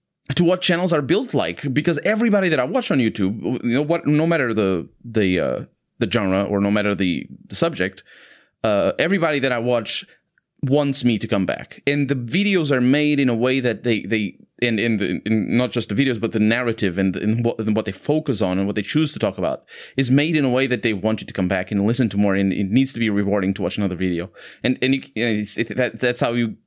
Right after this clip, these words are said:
get successful on YouTube, that, it, by paying attention to that sort of stuff. Um, so what that does is just, it incentivizes the, uh, the club mentality and just sort of like, "It's my team. I watch this, this personality on YouTube. And if he says that the, the people in Florida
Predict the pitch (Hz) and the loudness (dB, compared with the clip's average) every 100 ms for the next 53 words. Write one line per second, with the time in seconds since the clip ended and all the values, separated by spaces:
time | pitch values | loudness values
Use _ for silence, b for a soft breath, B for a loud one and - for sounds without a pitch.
0 | 123 127 - - 151 143 98 90 104 - | -4 -2 -2 -2 -4 -2 0 0 -2 -2
1 | 98 - 104 - 104 98 107 101 117 113 | -4 -4 -8 -4 -4 -2 -2 -2 -2 -4
2 | 98 87 82 95 76 - 67 _ b b | -4 -4 -4 -4 -6 -8 -10 _ b b
3 | b b b 110 101 76 - - 139 147 | b b b -2 -2 -4 -4 -2 0 2
4 | 156 131 170 208 147 127 131 143 117 147 | 0 0 0 0 0 -2 -2 -2 0 -4
5 | - 139 - 113 113 - 139 123 139 147 | -2 -4 -4 -6 -4 -2 0 0 0 0
6 | 139 156 160 160 - - 139 - 170 139 | 0 0 2 0 -2 -6 -4 0 0 2
7 | 117 110 92 92 104 101 101 123 110 101 | 0 0 -2 -2 0 0 0 0 0 -2
8 | - B B 95 107 127 117 175 151 90 | -4 B B -6 -4 -4 0 0 2 0
9 | 98 113 117 123 - 151 - - - 127 | -2 -2 -2 -2 -2 -2 -2 -6 -4 -4
10 | 139 - - _ - - - 120 113 104 | -2 -4 -8 _ -20 -10 -4 -2 0 0
11 | 98 92 90 - _ 117 110 104 107 107 | 0 -2 -4 -8 _ -2 0 0 0 0
12 | 87 107 113 117 120 139 123 107 120 - | -2 -4 -4 -2 0 0 -2 -2 -2 -4
13 | - 113 110 123 117 113 131 131 127 131 | -6 -4 0 0 -2 -2 -2 2 2 2
14 | 135 131 131 131 127 | 0 0 0 0 0